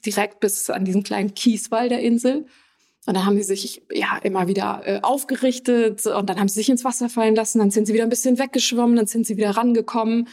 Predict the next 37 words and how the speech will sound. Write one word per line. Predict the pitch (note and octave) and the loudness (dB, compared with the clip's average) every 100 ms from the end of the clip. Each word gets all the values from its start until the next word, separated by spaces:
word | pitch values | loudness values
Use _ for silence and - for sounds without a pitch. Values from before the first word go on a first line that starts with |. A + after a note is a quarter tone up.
| - _ _ _ _ | -14 _ _ _ _
Und | _ G#3 | _ -8
das | F#3+ - | -6 -4
ging | - G#3 G3+ G3+ G3 _ _ _ | 2 2 4 0 -6 _ _ _
ewig | A#3 C4+ A#3 - | -4 -2 -4 -4
so. | F#3+ | -6
Und | F#3+ G3+ | -2 0
wir | G3 | 2
standen | A#3 A#3+ | 4 4
einfach | A#3+ - B3 | 2 -2 0
nur | A#3 | 2
da | G#3 A3 B3 | 2 0 -2
und | G#3+ | -2
die | G3 | -2
sind | G#3 G3+ - _ - | -2 -4 -6 _ -6
einfach | F#3+ G3+ G3 | -4 -4 -2
immer | G#3+ G#3 | -2 0
näher | G#3 G#3 A3+ | 2 2 2
gekommen. | A#3 A#3 C#4 C#4 | 0 -2 0 2
Und | C4 | 2
es | G3+ | 2
war | G#3 | 2
so | F#3+ | 2
ein | |
bisschen | G3+ G3 A#3 | 0 2 0
die | G#3 | 0
Frage, | - G#3+ G#3 G3 F#3+ | -2 -6 -4 -6 -4
wer | G#3 - | -4 -4
eigentlich | G3 F#3+ F#3+ - - _ _ _ | -6 -4 -4 -4 -12 _ _ _
wen | F#3+ B3 C#4+ | 2 2 2
beobachtet. | A#3+ F#3+ F3+ - - - - - - | -2 -4 -4 -2 -2 -4 -12 -8 -4
Wir, | G#3+ B3+ A#3+ | 2 2 2
die | A3 | 0
Walrosse | A3+ G#3 A3+ A#3 - B3 | 0 -2 -2 -6 0 2
oder | G3+ G3 | 2 0
die | G3 F#3+ | -2 -2
Walrosse | F#3 F#3 F#3+ G3+ | -2 -2 -2 0
uns. | G3+ F#3 - | 0 -2 -10